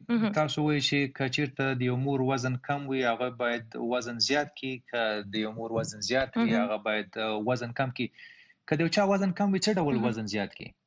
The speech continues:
Speaker 2: یوازې خواړه زیات وخوري، که نه
Speaker 1: آه.
Speaker 2: څه نور لارچارې هم شته؟
Speaker 1: نه، خوراک چې کوم دی، هغه زیات بهتر شی دی.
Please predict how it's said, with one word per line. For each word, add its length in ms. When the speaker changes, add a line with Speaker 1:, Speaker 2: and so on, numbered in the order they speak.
Speaker 2:
یوازې 340
خواړه 240
زیات 300
وخوري، 380
که 140
نه 100
Speaker 1:
آه. 60
Speaker 2:
څه 120
نور 160
لارچارې 360
هم 100
شته؟ 220
Speaker 1:
نه، 320
خوراک 580
چې 200
کوم 180
دی، 120
هغه 240
زیات 200
بهتر 320
شی 240
دی. 160